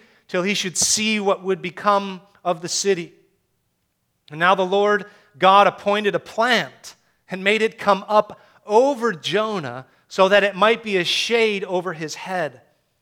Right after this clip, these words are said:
to save him from his discomfort. And so Jonah was exceedingly glad because of the plant.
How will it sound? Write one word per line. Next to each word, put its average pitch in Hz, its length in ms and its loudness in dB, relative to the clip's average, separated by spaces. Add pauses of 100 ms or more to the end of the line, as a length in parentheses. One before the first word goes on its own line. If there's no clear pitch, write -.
(140)
to 175 100 -4
save 226 460 2
him 196 260 -4
from 190 280 -4
his 175 260 -6
discomfort. 165 840 -12 (1040)
And 139 80 -16
so 226 180 6
Jonah 240 400 6
was 233 200 6
exceedingly 254 960 0
glad 226 880 2 (540)
because 190 340 -2
of 151 140 -4
the 147 60 -10
plant. 185 600 -2